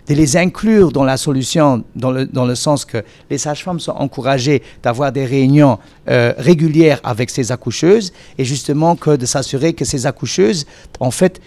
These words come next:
ce sont des points de référencement pour que ces accoucheuses sont encouragées d'envoyer les filles et les femmes qui sont enceintes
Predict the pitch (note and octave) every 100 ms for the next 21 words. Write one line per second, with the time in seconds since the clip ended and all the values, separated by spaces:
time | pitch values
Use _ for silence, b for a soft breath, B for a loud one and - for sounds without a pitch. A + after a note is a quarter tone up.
0 | b - C3+ F#3+ F3 C3+ - G#3 F3 C3+
1 | A#2+ F3+ D#3 C3+ B2 - B2+ F#3+ - b
2 | b E3+ - D3 C#3+ C3 C3+ C#3+ - F#3
3 | - F#3 A#2+ D3+ - B2 C#3 B2+ F#3+ B
4 | B F3+ E3+ C#3 D3+ D#3+ F#3 B3 F#3+ C#3
5 | - F#3+ - B2 A#2+ D#3+ C#3 - - -
6 | - A#2+ F#3+ G3